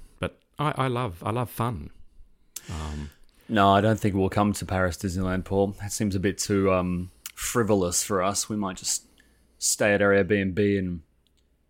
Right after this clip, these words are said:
Speaker 2: stare at the wall.
Speaker 1: Mm. Well, I've never just stared at walls in Paris, Paul, 'cause it's a,
Speaker 2: Aye.
Speaker 1: it's a city of whatever.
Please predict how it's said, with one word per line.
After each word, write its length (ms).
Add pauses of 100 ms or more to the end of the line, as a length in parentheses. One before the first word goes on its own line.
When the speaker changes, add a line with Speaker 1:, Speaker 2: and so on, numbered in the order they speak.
(300)
Speaker 2:
stare 600
at 100
the 80
wall. 580 (400)
Speaker 1:
Mm. 280
Well, 100
I've 140
never 200
just 180
stared 260
at 80
walls 260
in 100
Paris, 400
Paul, 380 (380)
'cause 140
it's 140
a, 100
Speaker 2:
Aye. 120
Speaker 1:
it's 160
a 40
city 300
of 280 (240)
whatever. 340